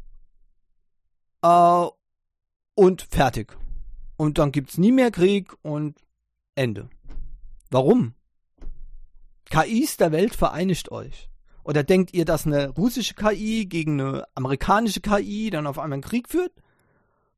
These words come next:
Nö. Ne? Warum?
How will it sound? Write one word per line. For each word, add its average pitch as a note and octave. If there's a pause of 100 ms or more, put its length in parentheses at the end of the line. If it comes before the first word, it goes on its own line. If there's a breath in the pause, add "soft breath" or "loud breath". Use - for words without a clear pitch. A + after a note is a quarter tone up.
(140)
Nö. B2 (920)
Ne? C#3+ (640)
Warum? A#2